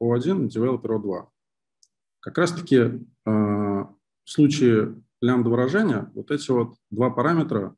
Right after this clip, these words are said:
вот так вот в скобочку просто, ну, то есть, э, вначале, э, обрамляются, и получается, что вот они, два аргумента, к нам приходят, э, в нашу реализацию, э, метода, да.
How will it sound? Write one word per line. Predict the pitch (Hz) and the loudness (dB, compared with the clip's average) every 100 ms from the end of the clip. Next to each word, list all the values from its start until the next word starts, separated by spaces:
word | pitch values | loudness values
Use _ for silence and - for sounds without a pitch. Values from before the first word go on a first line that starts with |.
| - | -12
вот | 110 | -6
так | 127 120 | -4 -4
вот | 110 | -6
в | |
скобочку | - 123 117 117 - | -2 0 0 -2 -6
просто, | 101 - - - _ | -4 -4 -8 -16 _
ну, | 110 | -14
то | - | -12
есть, | 87 - | -12 -8
э, | 90 | -4
вначале, | 90 90 87 - 95 104 95 90 - _ _ - | -4 -6 -8 -8 -2 0 0 -4 -10 _ _ -8
э, | |
обрамляются, | 98 95 92 92 95 101 98 110 127 214 202 - | -6 -4 -4 -4 -6 -6 -4 0 2 2 0 -2
и | 135 | -2
получается, | 127 120 147 131 - | -2 -2 0 0 -2
что | - - 98 | -10 -4 -2
вот | 107 104 | -2 -2
они, | 101 95 | -2 0
два | 110 113 | 0 0
аргумента, | 110 135 175 135 | 2 2 2 -2
к | - | -4
нам | 120 123 | -4 -4
приходят, | 120 110 127 131 117 | -6 -6 0 0 0
э, | - _ _ _ _ _ _ - | -6 _ _ _ _ _ _ -8
в | 95 95 90 - 107 | -6 -4 -4 -2 2
нашу | 135 - 113 | 2 0 0
реализацию, | 110 104 123 117 107 95 92 _ _ _ 101 | 0 0 0 -2 -4 -4 -6 _ _ _ -8
э, | |
метода, | 95 95 113 107 - 87 87 | -6 -2 2 2 2 -2 -2
да. | 110 165 | -4 -6